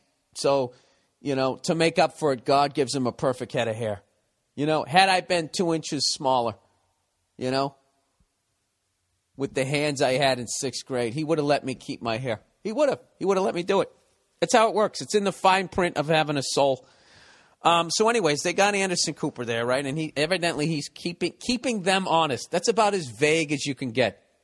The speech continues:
Who? Them. Keeping 'em honest. Don't lie to me.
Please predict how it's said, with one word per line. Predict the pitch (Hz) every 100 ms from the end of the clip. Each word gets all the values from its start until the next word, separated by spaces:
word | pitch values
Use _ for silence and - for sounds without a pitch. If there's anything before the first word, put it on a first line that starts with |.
| _ _ _ -
Who? | 190 160 -
Them. | 262 247 147 _ _ _ _ _ _ _ _ _ _ _ _ -
Keeping | 208 214
'em | 226 240
honest. | 247 233 - - _ - - _ _ _ _ _ _ _ _
Don't | - 185 208
lie | 214 226 233
to | 226
me. | 226 226 226 214